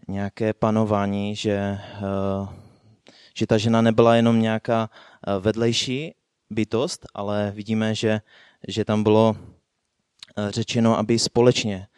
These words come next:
si podmanili tu zemi a společně panovali nad tím vším, co Pán, eh, pro ně připravil. A jedna filozofka říká, eh, že ve dvoupohlavnosti člověka lze spatřit Boha, který je nezobrazitelný. Muž a žena vyjadřují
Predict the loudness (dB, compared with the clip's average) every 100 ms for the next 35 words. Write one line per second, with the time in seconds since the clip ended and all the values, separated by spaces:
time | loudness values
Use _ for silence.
0 | _ -12 -4 -2 0 0 0 0 -2 -4
1 | -6 -4 -2 -2 -4 -8 _ _ _ _
2 | -8 -6 -2 -2 -2 -4 -2 -2 0 0
3 | 0 -2 -6 -8 -6 -6 -4 -4 -4 -6
4 | -6 -8 -10 _ -20 _ -8 -8 -8 -8
5 | -8 -12 -6 -6 -6 -8 -14 _ _ _
6 | _ _ _ _ _ -6 -4 -4 -4 -6
7 | -2 -2 -2 -4 -4 -4 -4 -6 -4 -4
8 | -8 -18 -18 -10 -8 -6 -6 -6 -2 0
9 | -2 -4 0 0 2 0 2 0 0 -2
10 | 0 4 4 4 2 0 -2 -4 -2 -2
11 | -4 -4 -2 -2 -2 -6 _ _ -4 -2
12 | 0 -2 -2 -2 -4 -6 -6 -4 -6 -8
13 | -14 _ -20 -12 -2 0 0 -6 -6 -4
14 | -2 0 0 0 -4 -6